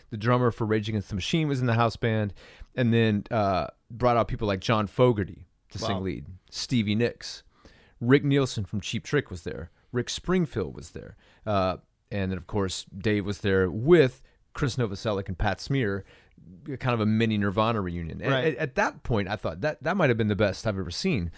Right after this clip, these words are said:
Speaker 2: Yeah.
Speaker 1: But this Willie thing might have taken the cake.
Speaker 2: I mean, yeah, just in terms of the number of, I mean, the fact that they even had to do it over two nights
Speaker 1: Right.
Speaker 2: to make the full concert, which wound up being like, what, six hours in, in total or something? Uh,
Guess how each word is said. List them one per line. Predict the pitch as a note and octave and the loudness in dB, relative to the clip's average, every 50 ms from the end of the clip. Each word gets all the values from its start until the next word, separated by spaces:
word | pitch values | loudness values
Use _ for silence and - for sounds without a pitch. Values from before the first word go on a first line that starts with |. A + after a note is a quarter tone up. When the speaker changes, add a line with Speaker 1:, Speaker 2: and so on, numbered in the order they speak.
| - - | -12 -8
Speaker 2:
Yeah. | B2 A#2+ G#2 F2+ F2+ | -8 -8 -8 -8 -10
Speaker 1:
But | - - | -6 -4
this | - - - - | -4 -4 -4 -2
Willie | F3 A3+ F4 G#4+ F#4+ | -2 0 0 0 0
thing | - - A#2 G2+ | 2 0 2 2
might | G2 F#2+ G2 G#2+ | 4 4 2 2
have | G#2 F#2 E2 - - - - _ - - | 2 -2 -4 -8 -16 -18 -18 _ -16 0
taken | - C#3 B2+ A2 E2+ | 2 2 2 2 -2
the | E2+ | 0
cake. | - D3+ D3 - - - - - - _ - | 0 0 0 0 -8 -18 -20 -20 -20 _ -4
Speaker 2:
I | C#3+ | -2
mean, | C#3 D3 C#3+ C#3 C#3+ | 0 2 2 2 4
yeah, | C#3+ C#3 A#2+ B2 | 4 4 2 2
just | B2+ F3+ G#3 - - | 2 0 -2 0 0
in | C4 - | 0 4
terms | - G#3+ G3 F3+ D3 | 4 6 6 6 6
of | D3+ C#3+ C#3 | 4 4 4
the | C#3 | 4
number | C3 C3 C3 C3 C#3+ C3+ C3+ B2+ A#2+ A#2+ | 4 4 4 4 2 2 2 2 2 2
of, | A2+ A#2 C3 | 0 0 -2
I | D3 D#3+ | 0 0
mean, | E3+ E3 | 2 2
the | D#3+ D3+ | 2 4
fact | - G#3 G#3 G3 | 4 4 4 4
that | F3+ E3 | 4 2
they | D#3+ D#3+ | 2 4
even | D3+ D#3+ D3+ D#3 C#3+ | 4 2 2 4 4
had | C#3 D3 C#3 | 4 4 4
to | B2+ | 4
do | A#2+ C3 C3+ C3+ | 2 4 4 4
it | C3+ | 4
over | - C3 B2 A2 A2+ G#2+ | 2 2 2 2 0 -2
two | - - D#3+ D3 | 0 2 2 4
nights | C3 B2 A2 C3+ E3+ - - - - - - | 4 4 2 0 -2 -2 -6 -10 -8 -6 -2
Speaker 1:
Right. | G#2+ B2 A#2+ A2+ - - - | 0 0 0 0 -4 -6 -2
Speaker 2:
to | - D3 | -2 0
make | C#3 C#3 C3+ C3 C3 - | 2 2 2 0 -2 -8
the | - C3+ C3+ B2+ | -8 -6 -6 -4
full | - - C#3 C3 | 0 0 0 0
concert, | - C3+ A#2+ B2 B2+ - C#3 B2+ | 2 0 -2 -2 0 2 2 2
which | B2+ B2+ B2 - - | 2 0 -2 0 0
wound | C3 B2+ C3 | 2 2 2
up | C3 A#2+ A2 | 2 0 2
being | C3 C3 B2 B2 B2 A#2+ | 0 2 2 0 0 0
like, | A#2 A2+ A2 A2 F#2+ - - | 0 0 -2 -2 -6 -10 -6
what, | A2 A2+ G2 - - | -4 -4 -4 -4 -6
six | - - - C3 B2 - - | -8 -4 -4 -4 -4 -2 -2
hours | B2 G#2+ A2+ A#2+ C3 C#3+ D#3 D#3 D3+ C3 C#3 | -2 0 2 2 4 4 2 2 2 0 0
in, | C#3+ C3+ C3+ | 0 0 0
in | - C#3+ C#3 C#3 | -2 -2 -2 0
total | B2+ - B2+ B2+ C3+ C#3 | 0 2 2 4 4 4
or | C#3 D3 C3+ | 2 2 0
something? | - D#3+ D3+ C#3+ - D#3+ D3 D3+ D3 | 0 -2 -2 0 -2 -2 -2 -2 -4
Uh, | - A#2+ B2 A#2 A#2 A2+ A2 G#2+ | -2 -2 0 0 0 0 -2 -4